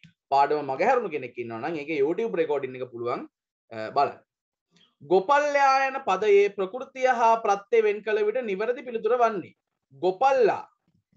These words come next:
ගොපල්ලා කියන එකේ ප්‍රත්‍ය සහ ප්‍රකෘතිය නැත්තම් ප්‍රකෘතිය සහ ප්‍රත්‍ය වෙන් කරාම නිවැරදි වෙන්න ඕනි. ගොපලු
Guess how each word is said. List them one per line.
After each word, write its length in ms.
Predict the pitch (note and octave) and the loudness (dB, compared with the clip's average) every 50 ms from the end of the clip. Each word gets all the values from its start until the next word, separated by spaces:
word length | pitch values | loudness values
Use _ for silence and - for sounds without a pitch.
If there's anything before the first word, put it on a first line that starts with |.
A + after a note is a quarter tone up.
| _ _ C3+ | _ _ _
ගොපල්ලා 600 | D3 F3 - A#3 A#3+ C4 C4+ C#4 C#4 C#4 C#4 C#4+ C#4 | -6 -6 0 2 2 2 2 0 -2 -2 -2 -4 -6
කියන 320 | - B3 A#3+ A#3 A#3 A#3 | -8 -8 -8 -8 -6 -6
එකේ 540 | A#3+ A#3+ A#3 A#3 - F3 D#3+ E3 G#3 - - _ _ | -8 -10 -8 -6 -4 -2 -2 -2 -2 -4 -6 _ _
ප්‍රත්‍ය 520 | _ F#3 F3 F3 - - _ _ B3+ C4 | _ 0 0 0 -2 -8 _ _ 0 0
සහ 320 | C4+ C4 - A#3 G3+ E3 C#3 A#2+ B2 C#3+ F#3+ - - _ _ _ _ _ _ _ _ | 0 2 0 0 0 0 -2 0 0 0 -2 -2 -6 _ _ _ _ _ _ _ _
ප්‍රකෘතිය 520 | F3 F#3 F#3 A#3+ A#3+ A#3+ A#3+ - E3 D3+ | -2 0 0 0 -2 -2 -2 -2 -2 -2
නැත්තම් 320 | D3+ D#3 D3+ - F#3+ F#3 F#3 | -2 -2 -4 -4 -6 -6 -4
ප්‍රකෘතිය 460 | F#3+ F3 F3 G#3 G#3+ G#3+ - B3 A#3+ | -4 -4 0 0 -2 -2 0 -2 0
සහ 200 | A#3+ A#3+ A3+ A3+ | 0 0 -2 -2
ප්‍රත්‍ය 340 | A3 G#3 G3 - - G#3+ G3+ | -2 -4 -6 -4 -2 -2 -2
වෙන් 180 | F#3 F3 F3+ | -2 -4 -4
කරාම 340 | E3+ G3 F#3 F#3 G3 F3+ F3 | -6 -6 -4 -4 -4 -6 -6
නිවැරදි 360 | E3 D3+ D3+ D#3+ E3 E3 F3 E3+ | -6 -4 -4 -2 -2 -2 -2 -4
වෙන්න 200 | D#3+ D3+ C#3 C3 | -4 -4 -4 -6
ඕනි. 300 | B2+ B2 B2 A#2+ A#2+ A#2+ B2 B2 _ _ _ _ _ _ _ _ _ _ _ _ _ _ _ - _ - _ _ _ _ _ _ _ _ _ - B2 B2+ _ | -6 -6 -6 -8 -10 -12 -12 -16 _ _ _ _ _ _ _ _ _ _ _ _ _ _ _ -20 _ -20 _ _ _ _ _ _ _ _ _ -18 -18 -18 _
ගොපලු 600 | - F3 F#3 F3+ _ - B3 B3+ B3+ B3+ C4+ C#4 | 0 0 0 2 _ 4 4 4 4 2 0 -4